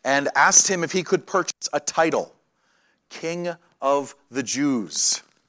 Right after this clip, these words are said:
to which Caesar granted him. This actually fulfills prophecy as far back as Genesis with Jacob and Esau, 'cause Herod's a descendant of Esau.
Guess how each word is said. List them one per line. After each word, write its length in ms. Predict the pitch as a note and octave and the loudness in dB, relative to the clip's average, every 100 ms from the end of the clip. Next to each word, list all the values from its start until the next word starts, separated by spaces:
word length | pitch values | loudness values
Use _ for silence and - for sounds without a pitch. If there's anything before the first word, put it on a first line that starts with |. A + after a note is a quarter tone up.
| _ _ _ _ _ _ - | _ _ _ _ _ _ -8
to 120 | C#3 | -2
which 160 | C3+ C3+ | -2 0
Caesar 440 | - E3 D3+ D#3 | 0 0 0 -2
granted 600 | B2 C3+ C#3 D3 - A#2+ | 0 0 2 0 -2 -4
him. 240 | G#2+ G#2 - _ _ _ _ _ - | -4 -10 -10 _ _ _ _ _ -2
This 140 | D3 | 4
actually 380 | E3 F3+ G3 D#3 | 4 4 4 2
fulfills 760 | - - E3+ D#3 - F#3 E3 | 0 -4 2 2 4 2 2
prophecy 600 | - F3 F#3+ F#3+ - F3 | 4 4 4 4 2 2
as 100 | C#3+ | 0
far 320 | - F#3 F3+ F#3+ - | 0 4 4 4 0
back 220 | E3+ - - - | -4 -4 -10 -2
as 220 | D#3 - | 0 2
Genesis 880 | - F#3 G#3 E3+ - C#3 - - - _ _ | 4 4 6 6 4 6 6 4 2 _ _
with 180 | D3+ C#3 | -2 0
Jacob 380 | - D3 D#3+ C#3+ | 2 2 2 -2
and 160 | C#3 | -2
Esau, 480 | E3 E3+ - A#2+ C#2+ - _ _ _ _ _ | -2 2 4 2 -2 -12 _ _ _ _ _
'cause 180 | - A#2+ | -8 -6
Herod's 300 | - D3 C3+ | -2 0 0
a 40 | |
descendant 600 | C3 C3 - B2+ A#2 B2 - | -2 0 0 -2 -4 -8 -6
of 160 | B2 A#2 | -8 -4
Esau. 540 | C#3 C#3+ - G2+ - | -2 2 2 2 -4